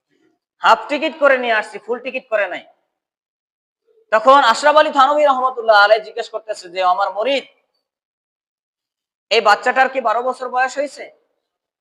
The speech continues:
মরিদ বলতেছে যে, "হ্যাঁ, বারো বছর বয়স হয়েছে।" তখন আশরাফ আলী থানভী রহমতুল্লাহ আলাইহি বললেন যে, "তুমি কেন হাফ টিকিট করলা? বারো বছর বয়সে তো তার ফুল ভাড়া দেওয়ার কথা, তুমি তার ফুল টিকিট না করে কেন হাফ টিকিট করলা?"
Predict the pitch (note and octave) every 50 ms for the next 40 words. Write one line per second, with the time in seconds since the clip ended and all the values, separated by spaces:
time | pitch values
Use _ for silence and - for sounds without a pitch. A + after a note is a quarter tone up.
0 | _ _ _ _ _ _ _ _ _ D#3 F3+ G#3+ A#3 A3 G3+ A3 A3 G#3+ A3 G3+
1 | F3+ F#3 F3+ F#3+ F3+ F#3 F3 F3 E3 D3+ D#3 E3 F#3 G3 G3+ G3 - F#3+ F3 E3+
2 | F3 E3+ E3 - D#3 D3+ - - _ _ _ _ _ _ _ _ _ _ _ _
3 | _ _ - F#3 G3 - B3+ C4 B3+ A#3 A3+ C#4 D4 D4 D#4 D#4 D4+ D4+ D4 C#4+
4 | D4 D4+ D4 C#4 C4+ C4+ C4 C4 C4 B3+ B3 B3 A#3+ A#3+ A#3+ A3+ G#3+ A3 G#3 G#3
5 | A3 G#3 F#3+ G3+ - _ G#3 A3 A3+ A3+ - A3 A3 G#3 F3+ F3+ F3+ F3+ - A3
6 | G3+ G#3+ A3 _ - F#3 E3 E3 D#3+ C#3+ A2+ - _ _ _ _ _ _ _ _
7 | _ - D#3 F3+ G#3+ A#3 A#3+ C4 B3+ B3+ C4+ C4 A#3+ B3 C4+ C4+ C4 C#4 B3+ C#4
8 | A#3+ B3+ C4+ C4+ C4+ - - A3 B3 C#4+ D4+ D4+ - - A3 A3+ C#4 D4 C#4 C#4
9 | C#4 D4 D4+ D4 - C#4+ C4+ - A3+ G3 D#3+ - _ _ _ _ _ _ _ _
10 | _ _ _ _ _ _ _ _ _ _ _ - A3 B3 C4+ C4+ D4 C#4+ B3+ -
11 | - A#3+ D4 D4+ B3 E4 D4+ C#4+ E4 C4 C4 D4 C#4+ C#4+ C#4+ C#4+ C#4+ C#4+ C#4 C#4
12 | B3 A#3+ A#3+ G#3 F3+ G3+ G#3 - - B3+ A3+ A#3+ A#3 - _ G#3 G3 F3+ E3+ D3+